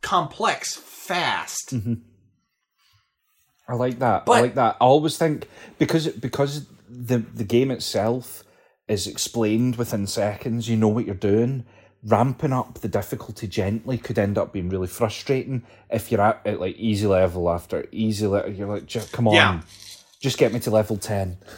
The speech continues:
Speaker 1: Yeah, the Mario approach. It,
Speaker 2: Yeah.
Speaker 1: you could very quickly be like, "All right, come on. I know how to jump on a Goomba."
Speaker 2: Mm-hmm.
Speaker 1: Um, so then, did you die at all,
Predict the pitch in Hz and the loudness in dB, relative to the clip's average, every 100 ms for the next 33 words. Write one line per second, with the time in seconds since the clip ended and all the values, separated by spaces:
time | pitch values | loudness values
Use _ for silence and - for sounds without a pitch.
0 | - 196 180 185 180 160 131 127 131 101 | 2 4 6 6 6 6 6 4 0 0
1 | - - 147 117 95 156 143 131 156 147 | -4 -4 4 6 6 4 -4 0 2 2
2 | - 160 - 135 127 120 - 147 123 - | 0 -4 -2 -2 0 0 2 2 2 0
3 | 135 110 - 110 117 127 127 117 113 110 | -4 -4 -6 -8 -4 -2 -2 -2 -4 -4
4 | 104 110 139 98 - - - - - 107 | -4 -4 -4 -6 -8 -16 -20 -14 -6 -2
5 | 156 160 160 151 104 98 _ _ _ _ | 2 4 2 0 -6 -12 _ _ _ _
6 | _ _ _ - - 214 202 175 143 - | _ _ _ -2 2 6 6 6 0 -10
7 | _ _ 131 147 180 175 170 147 - _ | _ _ -10 -2 0 0 -2 -6 -10 _
8 | _ _ _ _ _ _ _ - 254 466 | _ _ _ _ _ _ _ -8 -8 -8
9 | 440 226 220 220 214 208 - | -2 0 2 0 0 -2 -6